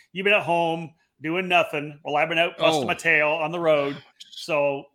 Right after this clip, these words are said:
Speaker 1: let's live, let's give your voice a little rest.
Speaker 2: It's,
Speaker 1: All
Speaker 2: yeah,
Speaker 1: right?
Speaker 2: it's the vocal cords that aren't ready. You know,
Speaker 1: <laughs> I
Speaker 2: it's not
Speaker 1: know.
Speaker 2: like I'm singing karaoke on the weekends. Come on.
Speaker 1: That's true.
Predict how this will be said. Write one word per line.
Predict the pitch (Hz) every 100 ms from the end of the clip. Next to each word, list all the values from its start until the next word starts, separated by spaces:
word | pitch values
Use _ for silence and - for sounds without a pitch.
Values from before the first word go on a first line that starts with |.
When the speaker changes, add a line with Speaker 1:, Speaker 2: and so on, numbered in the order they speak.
| -
Speaker 1:
let's | 160 -
live, | 180 156
let's | 190 -
give | 196 175
your | 170
voice | 143 156 147
a |
little | 135 131
rest. | 131 110 - - _ _
Speaker 2:
It's, | 170 -
Speaker 1:
All | 226
Speaker 2:
yeah, | 262
Speaker 1:
right? |
Speaker 2:
it's | 202
the | 151
vocal | - 196 233 302
cords | - 131 107 92
that | 92
aren't | 90 -
ready. | 90 80 76 _ _ _ _ -
You | 92
know, | 98
Speaker 1:
<laughs> |
I | 135
Speaker 2:
it's | 151
not | 165
Speaker 1:
know. |
Speaker 2:
like | 170 160
I'm | 135
singing | 110 - 170 143
karaoke | 117 151 127 120 214 - 127
on | 107
the | 104
weekends. | 101 101 131 165 165
Come | 165
on. | 196 196
Speaker 1:
That's | 147
true. | 143 143